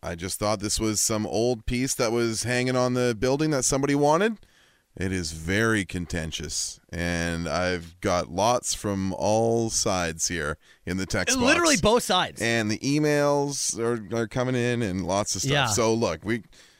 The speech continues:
Speaker 1: maybe we'll hear from the original call. The guy left the machine message and kinda where his motivations are, I hope.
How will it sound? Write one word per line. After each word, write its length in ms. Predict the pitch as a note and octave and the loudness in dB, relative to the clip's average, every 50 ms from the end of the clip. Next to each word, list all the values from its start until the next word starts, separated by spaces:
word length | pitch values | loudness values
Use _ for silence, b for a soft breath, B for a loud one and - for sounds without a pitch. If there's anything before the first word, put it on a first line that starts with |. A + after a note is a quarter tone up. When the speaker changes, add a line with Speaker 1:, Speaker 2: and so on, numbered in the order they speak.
| b b b b b _ _ _ _ _ _ - | b b b b b _ _ _ _ _ _ -8
Speaker 1:
maybe 220 | - G#2+ B2+ C3+ C#3+ | -2 0 0 2 4
we'll 120 | D3+ D3+ | 2 4
hear 200 | D3 D3+ C#3+ C#3 | 4 4 2 2
from 140 | - C3 B2+ | 2 0 0
the 100 | B2+ B2 | 2 2
original 460 | A#2+ A#2 B2 B2 A#2 B2 C3 B2 B2 | 2 2 2 0 2 0 0 0 0
call. 300 | A#2 - - B2 A#2 A#2+ | -2 -2 0 2 2 2
The 80 | G#2+ G#2 | 0 0
guy 180 | G2+ B2+ A#2 A2+ | -2 0 0 2
left 180 | A2+ A#2 - | 0 -2 -2
the 60 | - | -2
machine 340 | G#2+ G#2 - - B2 B2 A#2+ | -2 -2 0 0 0 0 2
message 520 | A#2+ A#2+ A#2+ A#2+ - A#2+ A#2+ A#2+ A2 G2 F#2+ | 2 0 0 0 0 0 0 0 0 -2 -4
and 160 | F#2+ F#2 E2+ | -4 -4 -2
kinda 240 | - G#2+ G#2 G#2+ G2+ | -2 -2 0 0 0
where 200 | F#2+ G2 F#2+ F#2 | 0 0 0 2
his 360 | F#2 G#2 A2+ B2 A#2+ G#2+ - | 2 2 2 2 2 0 0
motivations 720 | G#2+ A2+ A#2 A2+ A2 G#2+ A2+ A2+ G#2+ - A2+ A2+ A2 G2+ G#2+ | 0 0 0 0 2 2 2 2 0 0 -2 -2 -2 0 2
are, 380 | A2 G#2+ G#2+ G#2 G#2+ G#2+ G2+ - | 2 4 4 4 2 0 -2 -4
I 100 | E2+ F2+ | -4 -2
hope. 300 | E2+ F#2+ G#2 B2 C3+ - | 0 2 0 0 0 -4